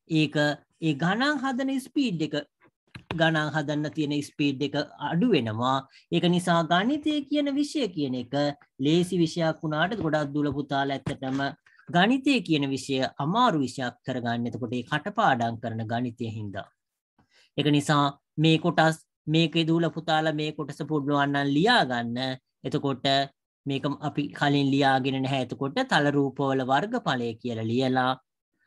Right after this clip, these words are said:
තල රූපවල වර්ගඵලය ඍජු කෝණාශ්‍රයක් හෝ සමචතුරාශ්‍රය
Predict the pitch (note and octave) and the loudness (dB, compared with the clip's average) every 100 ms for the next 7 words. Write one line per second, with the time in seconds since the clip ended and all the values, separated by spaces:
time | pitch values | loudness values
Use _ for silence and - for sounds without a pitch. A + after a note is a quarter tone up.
0 | _ - C#3+ C#3 C#3+ C#3 B2 C#3 C3+ C3 | _ 0 2 4 2 0 0 0 0 4
1 | C3 C3 C3 B2 C3 B2+ B2+ C3 C3 _ | 2 2 -6 -4 -4 -2 -2 -4 -6 _
2 | _ _ _ _ _ _ - G3 C#4 D4 | _ _ _ _ _ _ 0 2 2 2
3 | D4 B3+ F3+ C#3+ C3+ - C3+ C3 - - | 2 4 2 0 -2 -4 -2 -2 -6 -4
4 | C#3+ C3+ C3+ C#3 _ _ _ _ _ _ | -2 0 0 -4 _ _ _ _ _ _
5 | _ _ _ _ - D3+ D3+ D3 C#3 D3+ | _ _ _ _ -2 0 0 0 -4 0
6 | C3+ C3 C3+ | 0 0 -4